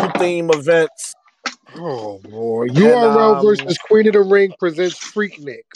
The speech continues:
Speaker 1: <laughs> Yo.
Speaker 2: Niggas is blowing my shit,
Speaker 1: Yo.
Speaker 2: bro.
Speaker 1: I don't know
Speaker 2: Yo.
Speaker 1: what, I don't know what is going on. It's called Homecoming 'cause of Mook?
Speaker 2: Nah, it's Homecoming because it's, um,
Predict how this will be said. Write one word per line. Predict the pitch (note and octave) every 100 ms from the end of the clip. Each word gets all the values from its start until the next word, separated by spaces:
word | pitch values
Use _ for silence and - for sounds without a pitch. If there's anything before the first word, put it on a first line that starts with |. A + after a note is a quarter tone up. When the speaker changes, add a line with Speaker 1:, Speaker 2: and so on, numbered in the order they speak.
| -
Speaker 1:
<laughs> | B3+ C#4+ - _ _ _ _ D#3+ - -
Yo. | C#4+ C#4
Speaker 2:
Niggas | G#3+ A3+ F#3+
is | F3 C#3+ -
blowing | G3+ A3+ G3+
my | E3+ E3
shit, | D#3+ - D#3+ D3
Speaker 1:
Yo. | F#3
Speaker 2:
bro. | F3+ D3 A#2 A2+ A#2 _ _ _ - - D3 - -
Speaker 1:
I | F#3
don't | A3+ A#3
know | G3+ D3
Speaker 2:
Yo. | C#3
Speaker 1:
what, | D3 E3+ F#3 F#3 F#3 - C#3+
I | F#3
don't | F3+ E3
know | C#3+ C3+
what | D3+ C#3+
is | C3
going | A2+ C3+ C3
on. | B2+ B2 A2+ _ _ - -
It's | F#3
called | - G3+ E3+
Homecoming | A3 A3+ G#3+ G#3 F3+
'cause | G3+ E3+
of | D#3
Mook? | F3+ F4 - - _ - - _ _ _ _ _ _ _ _ _ _ _ _ _ _ -
Speaker 2:
Nah, | C#3+ D#3 -
it's | G#3+ G#3+
Homecoming | B3 A#3+ A3 F#3
because | G3 F3
it's, | E3+ F3
um, | E3